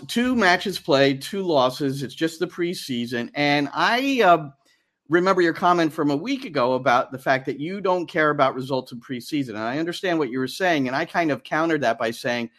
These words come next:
maybe early on, but as it progresses and, and when you get out to Coachella near the end of those, like the third game against the Galaxy and then a closed door against, uh, Austin F C on February seventeenth, you know, I think you're,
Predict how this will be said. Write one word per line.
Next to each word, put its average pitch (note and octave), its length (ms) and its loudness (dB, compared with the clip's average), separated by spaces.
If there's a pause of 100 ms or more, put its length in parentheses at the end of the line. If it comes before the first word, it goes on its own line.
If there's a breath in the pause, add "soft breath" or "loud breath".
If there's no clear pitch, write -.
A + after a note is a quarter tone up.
(340 soft breath)
maybe C#4 300 -2
early E3+ 340 4
on, D#3 360 4
but C3 220 -4
as E3+ 220 0
it - 140 -8
progresses D3+ 720 -4
and, B2+ 220 -6
and B2+ 320 -6 (180)
when C3 160 -6
you B2+ 80 -4
get C#3 160 4
out C3 160 4
to A#2 100 -20
Coachella C3 680 -4
near B2 220 0
the B2 160 -8
end C3+ 120 0
of A#2 120 -8
those, F3 240 -2 (160)
like A#2+ 180 -4
the A2+ 80 -14
third C#3 260 2
game C3 200 0
against A#2+ 260 -6
the A#2+ 60 -20
Galaxy B2 640 -2 (320)
and A#2+ 100 -2
then C3 80 2
a B2+ 80 -4
closed C3+ 380 -2
door B2 180 2
against, A#2 460 -4
uh, A2 180 0
Austin A#2+ 360 0
F A2+ 120 -4
C D#3+ 200 -4
on A#2+ 120 -2
February A#2 380 -2
seventeenth, C3+ 800 -2 (560)
you A3+ 80 -2
know, G#3+ 60 -2
I G3+ 40 -2
think D4 240 -4
you're, B3+ 280 2